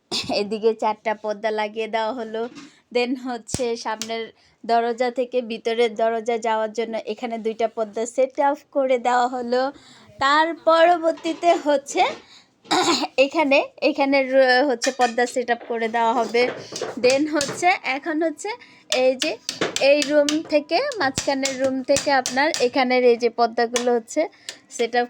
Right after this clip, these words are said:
করে দেওয়া হয়েছে। ঠিক আছে? কারণ এ বাসায় আসার পরে স-, সাজঘর রে সাজনি গুজনি যা আছে সব হচ্ছে বের, মানে বাদ দিয়ে দেওয়া হয়েছিল, সব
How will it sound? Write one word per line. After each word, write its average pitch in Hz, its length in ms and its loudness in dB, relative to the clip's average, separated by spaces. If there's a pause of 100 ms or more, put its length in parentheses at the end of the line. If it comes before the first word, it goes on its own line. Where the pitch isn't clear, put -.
করে 254 220 2
দেওয়া 254 360 0
হয়েছে। 277 380 0 (1040)
ঠিক 294 160 -4
আছে? 247 380 0 (100)
কারণ 262 160 2 (140)
এ 247 120 -2
বাসায় 311 320 0
আসার 302 280 0
পরে 302 540 4
স-, - 240 -8 (240)
সাজঘর 285 720 2 (560)
রে 294 280 2
সাজনি 302 800 -2
গুজনি 285 520 -4
যা 254 240 0
আছে 247 320 -4
সব 254 260 0 (1600)
হচ্ছে 247 320 0
বের, 240 200 4 (380)
মানে 214 340 -2 (500)
বাদ 233 280 2
দিয়ে 269 300 0
দেওয়া 233 220 2
হয়েছিল, 233 480 -6
সব 240 260 -4